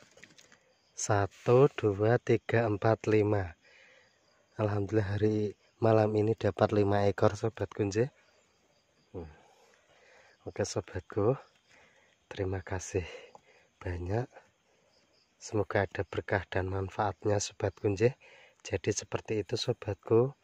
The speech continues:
hmm, nangkap ruak-ruak caranya, sobatku, nggih. Jadi, apa namanya, tidak ada yang namanya settingan. Ini asli, sobatku, nggih.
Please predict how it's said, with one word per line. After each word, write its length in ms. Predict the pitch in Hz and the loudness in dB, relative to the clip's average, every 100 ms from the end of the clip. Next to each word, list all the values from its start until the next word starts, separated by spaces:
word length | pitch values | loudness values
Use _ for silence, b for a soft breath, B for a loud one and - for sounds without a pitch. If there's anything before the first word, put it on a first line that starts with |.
| b b _ _ | b b _ _
hmm, 600 | 104 98 92 92 92 95 | -6 -4 -4 -6 -6 -4
nangkap 280 | 95 92 110 | -6 -6 -8
ruak-ruak 640 | - 92 98 95 92 104 104 _ b b _ | -6 -4 -4 -4 -4 -4 -6 _ b b _
caranya, 540 | - 101 95 92 95 104 | -2 0 0 -2 -2 -2
sobatku, 600 | - - 92 - 104 98 | -4 -6 -10 -8 -4 0
nggih. 220 | 98 120 b b b b _ | 2 0 b b b b _
Jadi, 760 | - 95 - 104 101 101 101 104 | -10 -8 -2 0 0 0 -2 -2
apa 240 | 95 - | -4 -4
namanya, 560 | 101 101 98 101 110 120 b b b _ - | -2 -2 -2 0 0 -2 b b b _ -2
tidak 400 | 110 110 101 95 | 0 2 0 0
ada 560 | - 101 98 92 95 101 | 0 2 0 -2 -8 -2
yang 240 | 104 95 98 | 0 0 0
namanya 400 | 95 95 95 98 | -2 -2 -4 0
settingan. 720 | - 104 - 98 104 101 95 | 2 2 0 0 2 2 0
Ini 240 | 95 110 | -2 0
asli, 480 | 117 101 - 120 113 | -2 -2 2 2 2
sobatku, 600 | - 95 - 95 - 101 | -2 -6 -6 -8 -6 -6
nggih. 220 | 95 110 | -4 -6